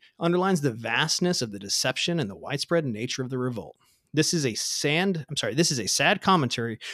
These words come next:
on man's, uh, limitless ability to reject God and follow his own stubborn pride. Even after ten centuries of peace and righteousness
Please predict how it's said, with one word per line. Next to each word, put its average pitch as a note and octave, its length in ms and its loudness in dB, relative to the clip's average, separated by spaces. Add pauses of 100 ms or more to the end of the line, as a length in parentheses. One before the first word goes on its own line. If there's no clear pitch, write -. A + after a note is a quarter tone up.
on C#3 160 4
man's, C3+ 320 0 (260)
uh, A#2+ 220 2
limitless F#3 580 6
ability C3+ 500 2
to C#3 140 -2
reject C3 500 -2
God G#2+ 340 0
and D3 120 2
follow G#2 300 -4
his B2+ 100 -2
own B2+ 160 0
stubborn C#3 420 0
pride. - 380 -2 (240)
Even F3 200 2
after E3+ 220 0
ten G3+ 340 2
centuries D#3+ 500 4
of C3+ 100 -2
peace A3+ 300 0
and B2+ 100 0
righteousness C3 640 -2